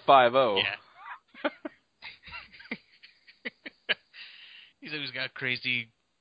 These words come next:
Speaker 2: you know, freaking high as a kite hairstyles.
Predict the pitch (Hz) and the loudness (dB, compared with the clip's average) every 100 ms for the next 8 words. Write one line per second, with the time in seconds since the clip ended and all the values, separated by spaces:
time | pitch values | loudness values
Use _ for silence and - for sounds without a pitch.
0 | _ _ _ - 107 101 _ _ _ _ | _ _ _ -14 -14 -16 _ _ _ _
1 | _ 123 120 113 98 _ _ _ _ - | _ -16 -14 -16 -20 _ _ _ _ -12
2 | 117 113 110 - 117 - 113 113 - 117 | -10 -10 -12 -10 -8 -8 -10 -8 -2 0
3 | 110 110 | -2 -6